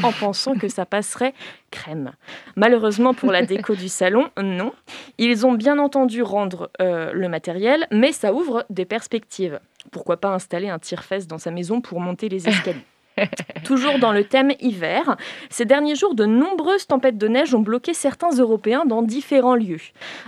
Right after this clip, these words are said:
Au Danemark, une trentaine de personnes s'est retrouvée bloquée dans un Ikea.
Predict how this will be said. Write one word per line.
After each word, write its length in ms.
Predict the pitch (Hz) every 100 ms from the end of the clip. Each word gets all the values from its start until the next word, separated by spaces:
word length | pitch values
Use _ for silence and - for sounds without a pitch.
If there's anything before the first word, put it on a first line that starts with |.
| -
Au 100 | 190
Danemark, 600 | 175 175 202 403 - -
une 160 | 247 247
trentaine 400 | - 359 381 370
de 80 | 285
personnes 420 | 240 233 311 381
s'est 140 | -
retrouvée 420 | 254 226 - 254 262
bloquée 380 | 233 226 320
dans 260 | 254 208 208
un 120 | 294 -
Ikea. 400 | 403 - 254 240